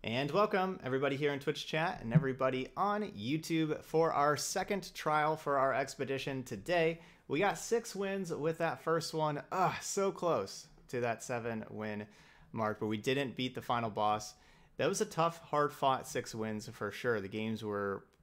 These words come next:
very difficult, intense. Uh, we were win one, lose one, win one, lose one. Basically, as you s-, see our final record of six and five. Um, it was a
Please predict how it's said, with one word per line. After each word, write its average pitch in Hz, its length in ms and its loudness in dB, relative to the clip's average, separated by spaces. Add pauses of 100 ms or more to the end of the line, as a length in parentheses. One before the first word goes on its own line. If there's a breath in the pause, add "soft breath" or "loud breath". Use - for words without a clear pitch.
(120)
very 120 300 2
difficult, 101 560 -6
intense. 104 640 -6 (400 loud breath)
Uh, 92 240 -2
we 101 100 0
were 98 140 0
win 117 260 0
one, 107 280 -2
lose 110 240 -2
one, 98 240 -4
win 107 180 -4
one, 98 180 -4
lose 104 280 -6
one. 95 200 -6 (460 loud breath)
Basically, 98 640 -6
as 104 140 -12
you 98 60 -12
s-, - 120 -14 (160)
see - 220 -6
our 95 100 -2
final 104 320 -4
record 98 380 -4
of 92 160 -12
six - 440 -8
and 98 220 -12
five. 101 500 -4 (560 soft breath)
Um, 95 520 -6 (280)
it 175 60 -14
was 143 100 0
a 185 120 4